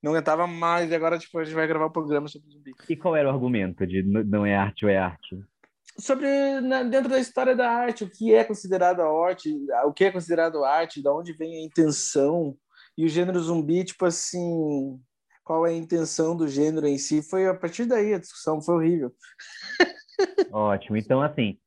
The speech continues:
Speaker 2: é, então agora, pra quem, pra quem tá ouvindo em casa,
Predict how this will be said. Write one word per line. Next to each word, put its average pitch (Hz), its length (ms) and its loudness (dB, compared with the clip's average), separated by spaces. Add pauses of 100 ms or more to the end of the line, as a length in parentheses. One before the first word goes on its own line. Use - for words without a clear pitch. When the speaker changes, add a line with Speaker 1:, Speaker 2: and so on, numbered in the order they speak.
(300)
Speaker 2:
é, 120 360 2
então 135 260 -2
agora, 180 420 2
pra 202 140 -2
quem, 185 200 -6
pra 180 180 -2
quem 175 100 -4
tá 180 80 2
ouvindo 156 200 2
em 151 100 -6
casa, 120 520 0